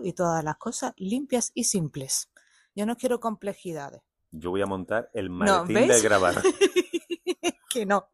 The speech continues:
Speaker 2: Un maletín
Speaker 1: Es que no.
Speaker 2: que lo abro y salen los
Speaker 1: <laughs>
Speaker 2: micrófonos,
Speaker 1: Es
Speaker 2: los
Speaker 1: que,
Speaker 2: posa-,
Speaker 1: <laughs> que me niego.
Speaker 2: los portamicrófonos,
Speaker 1: <laughs> Me
Speaker 2: la
Speaker 1: niego.
Speaker 2: mesa de
Speaker 1: Que es
Speaker 2: mezcla.
Speaker 1: que va a parecer Superagente ochenta y seis, que debajo del zapato tiene el teléfono, bueno, o,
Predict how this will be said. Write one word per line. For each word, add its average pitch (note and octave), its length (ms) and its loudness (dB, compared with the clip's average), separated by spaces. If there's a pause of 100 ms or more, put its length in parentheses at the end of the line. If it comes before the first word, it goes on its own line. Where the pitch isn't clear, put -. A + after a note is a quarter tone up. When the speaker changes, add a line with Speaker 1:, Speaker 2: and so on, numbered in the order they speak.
Speaker 2:
Un B2+ 200 4
maletín B2 560 6
Speaker 1:
Es C#4 80 0
que C4 60 0
no. B3 80 0
Speaker 2:
que D3 100 8
lo A2 160 8
abro C#3+ 340 6
y A#2+ 100 -2
salen G2+ 340 2
los B2 120 8
Speaker 1:
<laughs> - 0 -
Speaker 2:
micrófonos, B2+ 760 2
Speaker 1:
Es A#3 120 2
Speaker 2:
los A2+ 120 8
Speaker 1:
que, C4 140 2
Speaker 2:
posa-, B2 440 6
Speaker 1:
<laughs> - 640 -2
que C#4+ 120 0
me G3+ 160 -4
niego. F#3+ 400 0
Speaker 2:
los C3+ 220 2
portamicrófonos, C3+ 1000 4
Speaker 1:
<laughs> C3 40 8
Me A2 80 4
Speaker 2:
la G#2+ 80 4
Speaker 1:
niego. A2 120 2
Speaker 2:
mesa B2 200 2
de A2 40 2
Speaker 1:
Que A2 80 4
es G#2 60 0
Speaker 2:
mezcla. G#3+ 320 2
Speaker 1:
que B3 100 2
va A3 100 8
a A3 60 4
parecer A3+ 340 2
Superagente G3 580 -4
ochenta E3+ 360 -8
y D3+ 60 -4
seis, - 280 -10 (580)
que F#3 100 2
debajo E3 340 4
del F3 100 10
zapato F3 460 2
tiene F3+ 180 2
el F3 80 -4
teléfono, B3 800 4
bueno, F#3+ 440 0 (140)
o, C#3+ 40 -4